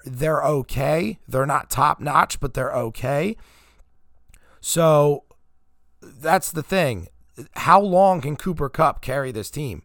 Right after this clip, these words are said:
on offense? Their defense might be able to keep them in games now, but Cooper Kupp is about to set the N F L record for fantasy football points in a season.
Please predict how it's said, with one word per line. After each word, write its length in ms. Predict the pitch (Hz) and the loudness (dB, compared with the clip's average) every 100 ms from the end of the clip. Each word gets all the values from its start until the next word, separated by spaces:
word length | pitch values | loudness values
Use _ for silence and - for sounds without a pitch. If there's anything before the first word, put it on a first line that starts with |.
| - | -10
on 160 | 113 123 | -6 -2
offense? 520 | 139 - 50 - - _ - - | -2 -4 -12 -16 -20 _ -20 -6
Their 120 | 147 | -4
defense 400 | 147 208 196 151 | -2 0 0 -2
might 260 | 147 180 165 | 2 0 0
be 160 | 156 | -2
able 400 | 170 175 117 104 - - - - _ - | 0 0 0 -4 -10 -20 -20 -20 _ -4
to 200 | 156 147 | -2 -2
keep 220 | - 165 | -2 -2
them 160 | 156 151 | 0 0
in 100 | 143 | 0
games 320 | 151 143 110 | 0 0 0
now, 380 | 127 139 175 - - - | 0 2 2 0 -6 -2
but 120 | 117 | 0
Cooper 320 | - 214 214 | 2 2 2
Kupp 320 | - 160 175 | 4 6 6
is 140 | 147 147 | 4 -2
about 220 | 147 143 | 0 0
to 80 | 135 | -2
set 400 | - - 147 - | -2 -2 -4 -6
the 160 | 143 | -10
N 120 | - 156 | -4 -2
F 160 | 156 | 2
L 140 | 160 143 | 2 2
record 460 | 147 156 123 113 | 2 0 -2 -6
for 160 | - 117 | -6 -8
fantasy 420 | - 143 139 135 | -6 -6 -6 -8
football 400 | - 143 131 117 | -6 -4 -2 -2
points 300 | - 113 101 | -2 -6 -8
in 80 | 87 | -8
a 20 | |
season. 460 | - 113 78 64 | -6 -6 -8 -12